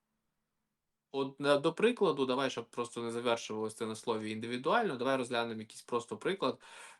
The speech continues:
М, е, на той час, коли, е, я там, наприклад, не хотів дітей, людина хотіла вже дітей.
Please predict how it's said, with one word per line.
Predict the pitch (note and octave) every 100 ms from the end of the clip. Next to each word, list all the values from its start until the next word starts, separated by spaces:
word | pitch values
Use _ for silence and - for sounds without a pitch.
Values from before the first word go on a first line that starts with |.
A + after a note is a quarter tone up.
| -
М, | A#2+
е, | A#2 A2+
на | C#3
той | E3 D3+
час, | - C3+ B2+
коли, | - B2 B2 B2 A#2+ G#2+
е, | A2 A2 G#2+ G#2+
я | G#2+ A#2 A2
там, | G2+
наприклад, | G#2 A2 G#2 G2+
не | B2+
хотів | - A#2+ A#2 G#2+
дітей, | A#2 - F#3+ A3+
людина | D#3+ A#2 D3+ D#3
хотіла | - C3+ - F#2+ F2
вже | F2
дітей. | F2+ F2 - -